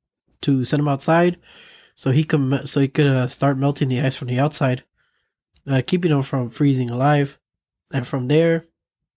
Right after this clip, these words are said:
uh, they made one final push and actually defeated him. So now they, they both, they both separated again. Uh,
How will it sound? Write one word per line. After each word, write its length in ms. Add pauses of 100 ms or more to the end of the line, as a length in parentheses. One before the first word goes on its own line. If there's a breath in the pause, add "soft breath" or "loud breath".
(800)
uh, 220
they 140
made 200
one 200
final 320
push 420 (600 soft breath)
and 180
actually 420
defeated 480
him. 220 (680)
So 220
now 640
they, 500
they 160
both, 440
they 120
both 220
separated 460
again. 360
Uh, 360